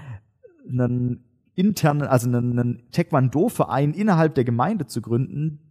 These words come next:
der aber nach außen strahlt. Also der jetzt nicht nur die Leute innerhalb der Gemeinde mit einlädt, sondern quasi offen ist für jeden, der kommt, aber von der Gemeinde aus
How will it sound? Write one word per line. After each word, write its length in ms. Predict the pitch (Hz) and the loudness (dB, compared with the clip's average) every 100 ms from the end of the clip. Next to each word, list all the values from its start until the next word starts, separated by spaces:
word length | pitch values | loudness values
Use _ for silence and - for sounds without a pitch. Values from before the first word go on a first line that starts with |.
| - | 2
der 140 | 143 | 4
aber 140 | 139 139 | 4 2
nach 140 | 127 | 2
außen 320 | - 160 - | 0 -2 -2
strahlt. 480 | 127 - 87 98 - _ _ _ _ _ _ _ _ _ - | -4 -6 -6 -8 -12 _ _ _ _ _ _ _ _ _ 0
Also 220 | 113 113 | 0 4
der 140 | 127 | 6
jetzt 240 | 127 127 160 | 8 6 4
nicht 400 | 185 - - - 107 | 4 2 -8 -12 -4
nur 220 | 131 151 | 2 4
die 80 | 147 | 6
Leute 300 | 135 139 139 | 8 8 6
innerhalb 400 | 151 254 175 135 | 2 2 4 4
der 100 | 135 | 2
Gemeinde 400 | 123 117 123 120 | 2 2 2 2
mit 140 | 117 87 | 0 0
einlädt, 580 | 120 135 139 147 165 | 0 2 2 0 -2
sondern 540 | - 127 123 123 127 123 | -4 -2 0 0 -2 -4
quasi 340 | - 120 123 | 0 0 2
offen 280 | - 202 196 | 0 0 0
ist 160 | 180 - | -2 -4
für 100 | 165 | -2
jeden, 320 | 127 160 139 | 0 0 2
der 120 | 117 | 0
kommt, 400 | - 151 208 - - - _ _ - | 0 -2 -2 -8 -18 -20 _ _ -2
aber 240 | 127 139 | 2 4
von 360 | 123 - - 165 | 2 0 0 2
der 100 | 143 | 2
Gemeinde 460 | 127 120 139 135 | 4 2 2 2
aus 440 | 80 117 117 - | 0 -2 -2 -4